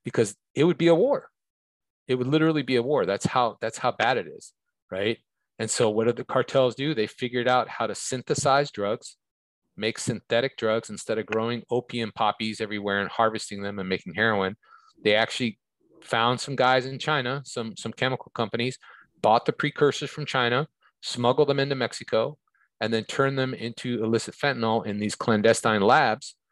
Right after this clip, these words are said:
that are usually buried deep within cities that are hard to find.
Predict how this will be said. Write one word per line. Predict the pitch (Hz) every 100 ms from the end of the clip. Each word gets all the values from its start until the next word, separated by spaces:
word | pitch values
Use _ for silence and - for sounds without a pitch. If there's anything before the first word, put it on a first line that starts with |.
| _ -
that |
are | 107
usually | 101 127 123 117 -
buried | 113 127 120 -
deep | 120 -
within | 123 123
cities | 110 135 131 113 - - _ _ _ _
that | 110
are | 101
hard | - 113
to | 107
find. | - 117 101 120